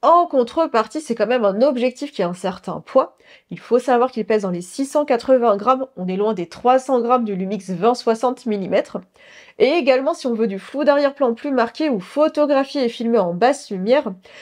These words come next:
eh bien, dans ce cas-là, on va être obligé d'ajouter des focales fixes à notre sac photo, puisque l'ouverture de F quatre ne sera pas suffisante.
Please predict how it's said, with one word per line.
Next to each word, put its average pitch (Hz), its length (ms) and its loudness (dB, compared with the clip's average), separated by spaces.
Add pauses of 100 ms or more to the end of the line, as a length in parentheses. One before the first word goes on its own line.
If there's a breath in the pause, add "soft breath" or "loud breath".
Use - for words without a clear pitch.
(120)
eh - 120 0
bien, 302 160 6
dans 269 280 0
ce 320 80 -14
cas-là, 302 220 4
on 285 40 2
va 214 100 4
être - 160 -6
obligé 269 280 -2
d'ajouter 226 380 2
des 175 140 -4
focales 220 440 0
fixes - 200 -8
à 190 80 0
notre 180 260 -6
sac 285 280 -4
photo, 240 340 -6 (320 soft breath)
puisque - 180 -8
l'ouverture 285 680 2
de 202 220 -4
F 247 160 -2
quatre 254 180 -4
ne 208 120 -4
sera 262 420 -4
pas 254 140 -2
suffisante. - 720 -12